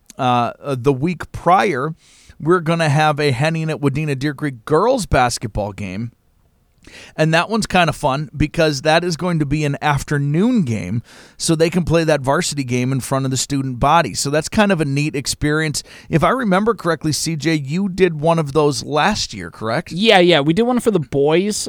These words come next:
Speaker 2: for Wadena Deer Creek and Bertha Hewitt.
Speaker 1: Mm-hmm.
Speaker 2: And I believe that they sh-, that they might be doing that in Bertha this year. I'm not quite sure. I haven't taken a look at, uh, each of their schools' official
Speaker 1: Sure.
Speaker 2: schedules. But yeah, like,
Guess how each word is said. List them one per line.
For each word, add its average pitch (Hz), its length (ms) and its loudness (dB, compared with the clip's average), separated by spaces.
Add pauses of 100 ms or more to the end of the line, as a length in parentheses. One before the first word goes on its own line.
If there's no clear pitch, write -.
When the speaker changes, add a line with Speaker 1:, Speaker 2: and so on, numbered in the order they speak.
Speaker 2:
for 147 480 2
Wadena 147 440 2
Deer 151 180 2
Creek 156 280 -2
and 139 140 0
Bertha 147 300 -4
Hewitt. 131 600 -2
Speaker 1:
Mm-hmm. 143 440 -4
Speaker 2:
And 147 480 4 (560)
I 151 120 2
believe 160 560 -2
that 160 160 0
they 147 140 2
sh-, - 300 -8
that 139 280 -2
they 139 120 2
might 135 380 -4
be 226 100 -2
doing 185 280 2
that 180 200 2
in 147 200 4
Bertha 160 340 0
this 185 280 -2
year. 190 220 0
I'm 160 100 0
not 151 220 2
quite 151 240 0
sure. 143 160 -2
I 135 40 2
haven't 143 520 -2
taken 143 180 2
a 131 60 2
look 131 140 -2
at, 127 100 0 (220)
uh, 139 180 2
each 139 220 -4
of 147 40 -2
their 131 120 -4
schools' - 560 -8
official 151 320 -2
Speaker 1:
Sure. 143 100 -2
Speaker 2:
schedules. 135 400 -2
But 165 160 2
yeah, 226 160 8
like, 151 220 2